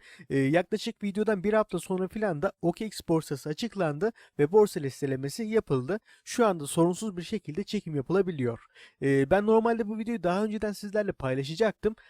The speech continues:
Ancak K Y C kimlik doğrulaması kısmında bir sorun yaşadım. Mail filan attım ancak çözülebildi. Şimdi sizlerle birlikte çekim işlemini yapacağız.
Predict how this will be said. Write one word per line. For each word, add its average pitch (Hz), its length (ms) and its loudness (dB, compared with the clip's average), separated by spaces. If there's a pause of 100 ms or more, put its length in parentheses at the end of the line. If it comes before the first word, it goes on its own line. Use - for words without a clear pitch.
(140)
Ancak 196 380 0
K 160 180 2
Y 185 120 2
C 185 120 0
kimlik 190 400 -8
doğrulaması 208 460 2
kısmında 185 540 -6
bir 202 100 -2
sorun 208 280 2
yaşadım. 180 500 -4 (300)
Mail 175 280 0
filan 214 240 0
attım 208 340 -2
ancak 196 380 -2
çözülebildi. 143 720 -2 (260)
Şimdi 233 380 -6
sizlerle 196 540 -2
birlikte 135 320 -4
çekim 214 300 -8
işlemini 135 400 -8
yapacağız. 180 560 -2